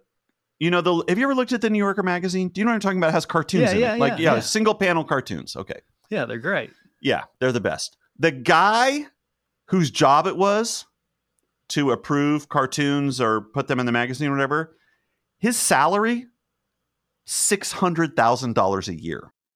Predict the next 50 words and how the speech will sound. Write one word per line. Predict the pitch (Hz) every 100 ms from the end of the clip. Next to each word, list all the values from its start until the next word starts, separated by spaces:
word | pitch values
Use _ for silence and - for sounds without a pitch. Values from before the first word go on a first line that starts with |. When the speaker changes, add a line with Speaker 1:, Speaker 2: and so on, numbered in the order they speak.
| _ _
Speaker 2:
It | 85
was | 127 123 98
just | 85 131 139 170 -
his | 151 117
job | 90 135 120 123 139 -
to | 127 113
approve | - 135 156 151
them? | 170 180
Speaker 1:
He | 170 139
was | -
the | 120
cartoon | - 165 202 - 214 170
editor | 170 165 170
for | 170
the | 156
New | 147
Yorker, | 131 127 127
and | - 110
he | 151
got | 151 123
paid | 127 120 117 110
six | - 170 165 -
hundred | - 139 139 139 139
thousand | 107 107 117 113 104
dollars | 101 98 98 -
per | - 90
year. | 85 73 - _ _ -
Isn't | 262
that | 359
something? | - 269 269 302 311 _ _ _ _ _
What | - 269
a |
gig. | 90 135 147 95 - _ _ _ _ _ _ _ _
I | 160
heard | 226 226
that | 170
from | 170 143
a |
New | 131
Yorker | 139 143 107
cartoonist. | - 90 98 82 76 - _ _ _ _ _ _ _ _ _ _ _ -
Yeah, | 113 104 104
I |
know | 113 107
a | 104
handful | 101 95 101
of | 95
New | 92
Yorker | 90 90 92
cartoonists. | 98 92 95 87 85 - -